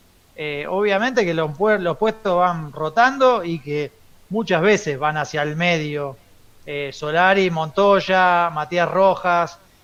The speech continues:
y que a uno, a veces uno le cuesta descifrar realmente cuál es el puesto.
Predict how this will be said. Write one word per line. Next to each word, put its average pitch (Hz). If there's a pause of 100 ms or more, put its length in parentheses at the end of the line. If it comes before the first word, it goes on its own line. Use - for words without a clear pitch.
(120)
y 151
que 165
a 170
uno, 208
a 180
veces 190
uno 208
le 175
cuesta 196
descifrar 202
realmente 185
cuál 175
es 170
el 160
puesto. 143